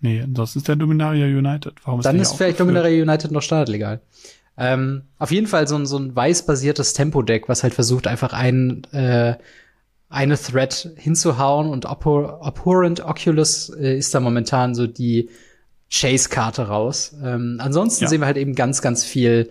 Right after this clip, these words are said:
Speaker 2: äh, eben Verges. Äh, ganz klar, in Standard spielt man die Dual Lands, die man bekommt. Ähm, ansonsten, äh, gibt's noch Karten, die dich überrascht haben, dass sie noch kein Play gesehen haben oder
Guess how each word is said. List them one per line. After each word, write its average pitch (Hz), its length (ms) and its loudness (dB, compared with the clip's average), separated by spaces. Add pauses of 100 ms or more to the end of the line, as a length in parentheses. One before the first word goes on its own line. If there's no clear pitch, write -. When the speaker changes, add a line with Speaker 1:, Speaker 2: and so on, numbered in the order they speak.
(300)
Speaker 2:
äh, 110 220 -2
eben 117 220 2
Verges. 117 680 0
Äh, 127 240 2
ganz 131 240 0
klar, 120 300 2
in 120 80 -6
Standard 120 320 0
spielt 127 240 0
man 120 100 2
die 117 100 2
Dual 117 220 2
Lands, 117 280 0
die - 60 -2
man 120 140 -2
bekommt. 120 480 -2 (580)
Ähm, 131 760 -2 (880)
ansonsten, 185 760 0
äh, 156 160 -8 (220)
gibt's - 220 -4
noch 254 200 0
Karten, 202 360 0
die 165 80 4
dich 147 160 -2
überrascht - 640 -2 (120)
haben, 151 400 2
dass 135 220 0
sie 131 200 2
noch 127 180 -4
kein 180 240 0
Play 120 240 2
gesehen 117 360 0
haben 117 220 -2
oder 117 240 -8